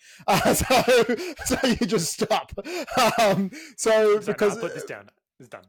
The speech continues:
Speaker 1: Yeah, because, you know, when we're looking at, we've got fats with the cheese, we've got protein, we've got carbohydrates, becomes hyperpalatable, hy-, hyperpalatable as well. So, but if you're, like, more so looking at a burger,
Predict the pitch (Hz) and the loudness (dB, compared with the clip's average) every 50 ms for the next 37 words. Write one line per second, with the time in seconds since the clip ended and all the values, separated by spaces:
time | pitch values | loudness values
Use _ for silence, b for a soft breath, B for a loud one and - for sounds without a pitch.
0 | _ _ _ _ - 208 214 214 185 151 170 180 - 220 202 160 185 - - 214 | _ _ _ _ 0 2 2 2 2 0 0 0 0 0 0 0 -2 -4 -2 0
1 | 180 151 160 185 185 180 196 226 - - 220 196 170 156 160 - 151 139 156 151 | 0 2 2 0 0 -2 -4 -4 -6 -6 -4 -2 -2 -2 -2 -4 -6 -6 -6 -6
2 | - - - - 165 151 147 - - - 151 127 147 127 - - 170 156 156 147 | -8 -8 -6 -6 -6 -6 -6 -10 -10 -10 -10 -10 -10 -12 -8 -6 -6 -4 -4 -6
3 | - 147 143 - - - 165 151 151 147 - - 160 147 143 143 123 _ _ - | -6 -8 -10 -10 -8 -6 -4 -4 -4 -4 -6 -8 -8 -6 -8 -8 -10 _ _ -6
4 | 165 156 143 139 147 156 151 151 151 127 160 151 147 135 - - 147 - 156 147 | -6 -6 -6 -4 -4 -4 -2 -4 -4 -4 -6 -6 -6 -8 -12 -14 -14 -12 -12 -12
5 | - 147 151 139 113 135 127 160 156 147 151 147 127 156 151 143 - - 143 160 | -10 -8 -8 -10 -10 -8 -6 -4 -2 -2 -2 -4 -4 -6 -8 -8 -6 -6 -8 -8
6 | - - 131 147 147 - 127 - 156 151 147 143 143 151 151 156 151 156 202 180 | -8 -10 -10 -10 -10 -10 -10 -10 -8 -8 -8 -6 -6 -6 -6 -6 -4 -4 -4 -4
7 | 113 101 B B B B B B B - - 208 202 190 - 196 202 196 180 160 | -4 -6 B B B B B B B -2 0 0 2 2 2 2 2 2 0 -2
8 | 196 - 196 190 208 214 220 202 - - 196 185 180 175 - 185 165 156 135 127 | -6 -8 -4 -2 -2 0 0 -2 -2 -2 -2 -2 -2 -4 -4 -4 -6 -4 -4 -2
9 | 165 160 156 131 127 107 | -2 -2 -2 -4 -8 -12